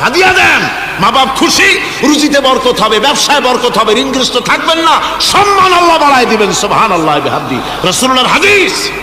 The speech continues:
খামোখাই মাজারে গিয়ে মরেন আপনারা। কোথায় মাজার, ওরস, নরস শরীফ, গ্যারবি শরীফ, কত কিছু শরীফ, এসব শরীফ বাদ দেন। আল্লাহ, রাসূল, মা বাপ,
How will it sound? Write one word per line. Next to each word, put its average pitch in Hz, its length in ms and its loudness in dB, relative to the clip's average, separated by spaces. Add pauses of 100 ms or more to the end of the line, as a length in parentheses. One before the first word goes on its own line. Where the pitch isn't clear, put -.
(840)
খামোখাই 165 400 -2
মাজারে 220 320 0
গিয়ে 180 160 0
মরেন 175 280 0
আপনারা। 120 320 -6 (1300)
কোথায় 156 280 -2
মাজার, 143 520 -2
ওরস, 175 500 0 (680)
নরস 165 440 0
শরীফ, 151 340 -2
গ্যারবি 151 360 -2
শরীফ, 165 340 -2 (560)
কত 165 200 -6
কিছু 208 200 -6
শরীফ, 208 320 -2 (300)
এসব 185 240 -2
শরীফ 403 400 0
বাদ 403 220 2
দেন। - 300 0 (2750)
আল্লাহ, 131 720 -2
রাসূল, 277 440 0 (420)
মা 131 160 -2
বাপ, 139 260 -2